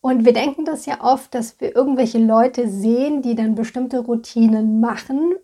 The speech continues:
Klassiker, Meditation oder auch Journaling, und dann denken, „Okay, das muss ich jetzt auch machen, weil das macht man halt so.“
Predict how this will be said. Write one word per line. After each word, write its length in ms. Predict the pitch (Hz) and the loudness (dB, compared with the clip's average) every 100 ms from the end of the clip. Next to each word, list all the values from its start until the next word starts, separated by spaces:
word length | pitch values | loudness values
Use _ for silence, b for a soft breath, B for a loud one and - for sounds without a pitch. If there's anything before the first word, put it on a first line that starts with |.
| _ _ _ _ _ | _ _ _ _ _
Klassiker, 580 | 220 226 220 233 277 302 | -2 -2 -2 -6 -6 -4
Meditation 1200 | 269 233 226 226 226 - - 220 220 220 254 359 b b b b b _ | -2 0 -2 -4 -10 -14 -4 0 2 2 2 -2 b b b b b _
oder 400 | 254 254 233 - | -2 2 2 2
auch 140 | 226 - | -6 -8
Journaling, 680 | - 254 233 254 269 320 359 - | -6 -2 0 0 -2 -2 -6 -6
und 320 | 254 226 - | -8 -8 -8
dann 300 | 233 262 320 | -6 -4 -2
denken, 640 | 254 226 233 - 302 339 359 _ | 0 0 0 -4 -6 -6 -8 _
„Okay, 460 | 226 - - 294 220 | -10 -8 -6 -4 -2
das 280 | 233 226 | -4 -4
muss 500 | 226 226 269 349 - - | 2 2 4 0 -4 -8
ich 240 | 269 - | -10 -8
jetzt 240 | 247 233 _ - | -14 -14 _ -2
auch 300 | 254 254 226 | -2 -2 -4
machen, 440 | 220 - 240 226 | -6 -6 -6 -4
weil 280 | 226 240 285 | -2 -2 0
das 200 | 269 226 | 0 -2
macht 280 | 254 233 - | -6 -6 -6
man 220 | 226 214 | -6 -6
halt 160 | 226 - | -10 -10
so.“ 220 | - | -14